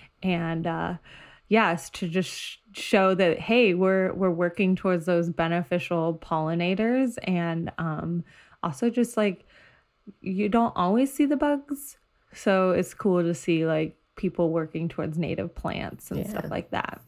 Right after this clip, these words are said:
Speaker 1: So
Speaker 2: Providing the
Speaker 1: yeah.
Speaker 2: habitat for the bugs, even if you don't see the bugs themselves.
Speaker 1: Yeah, exactly. I mean, this time of year, summertime, you're gonna see a lot of the bugs,
Speaker 2: <laughs>
Speaker 1: sometimes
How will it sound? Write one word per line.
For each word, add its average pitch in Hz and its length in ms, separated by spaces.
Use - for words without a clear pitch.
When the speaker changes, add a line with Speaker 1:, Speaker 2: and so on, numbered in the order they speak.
Speaker 1:
So - 340
Speaker 2:
Providing 151 340
the 151 60
Speaker 1:
yeah. 147 80
Speaker 2:
habitat 147 680
for 135 120
the 135 80
bugs, - 500
even 143 160
if 143 80
you - 80
don't - 160
see - 140
the 135 80
bugs 147 320
themselves. 135 580
Speaker 1:
Yeah, 214 320
exactly. - 640
I 247 140
mean, 262 320
this 262 240
time 262 240
of 254 60
year, 247 360
summertime, 220 1000
you're 208 200
gonna 165 180
see - 220
a - 100
lot 71 240
of - 80
the - 80
bugs, - 460
Speaker 2:
<laughs> 165 300
Speaker 1:
sometimes 170 640